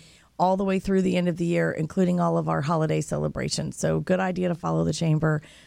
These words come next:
uh, 'cause we've got something going on every single week, and we would absolutely love to have more people aware of what we're doing, um, 'cause we're trying to build a, a much more inclusive model of how people can engage with Winter Park. So,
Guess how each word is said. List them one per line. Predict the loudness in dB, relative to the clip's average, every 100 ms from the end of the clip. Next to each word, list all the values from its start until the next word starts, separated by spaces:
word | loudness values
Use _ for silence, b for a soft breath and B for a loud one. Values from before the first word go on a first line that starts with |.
| B
uh, | 0 2 2
'cause | -2 -2
we've | 0 0
got | -2 -4
something | -4 -2 -2
going | 0 0
on | 2 0 0
every | -2 -2
single | -2 -2 0 0
week, | 0 -2 -6
and | -6 -4
we | -2 -2
would | -2
absolutely | -6 -10 -8 -2 0
love | 0 -2 -4
to | -6
have | -4 -2 -4 b b b -2
more | -2
people | -2 -4 -4
aware | -2 -2 -4 -4
of | -6
what | -4 -4
we're | -4
doing, | -2 0 0 -2 b b b -8
um, | -2 0 -2
'cause | -4 -4
we're |
trying | -6 -4 -2
to | 0
build | 0 0
a, | 0 -2
a | -2
much | 0 0 -2
more | -2
inclusive | -2 -2 -2 -2 0
model | 0 0 0
of | -2
how | -2 0
people | 0 0 -2
can | -2
engage | -2 0 -4 -4
with | -8
Winter | -4 -2
Park. | 0 -2 -4
So, | -2 0 0